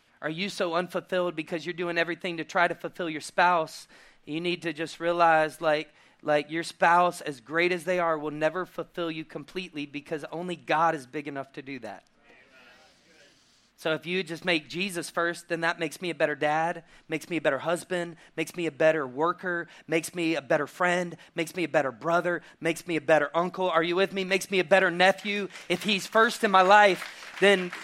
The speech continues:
then it's good. It's all good. Verse nineteen,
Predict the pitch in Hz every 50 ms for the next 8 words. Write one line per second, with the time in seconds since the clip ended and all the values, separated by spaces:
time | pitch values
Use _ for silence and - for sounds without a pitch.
0 | - - - - - 185 190 180 175 - - - 220 226 214 175 147 131 147 151
1 | - - 180 180 175 220 196 190 185 175 - 208 220 208 180 165 147 - - 151
2 | - _ _ - - - - _ _ _ _ _ _ _ _ _ _ _ _ _
3 | _ _ _ _ - 202 202 - - 202 190 190 180 - - 208 196 185 175 175
4 | 170 160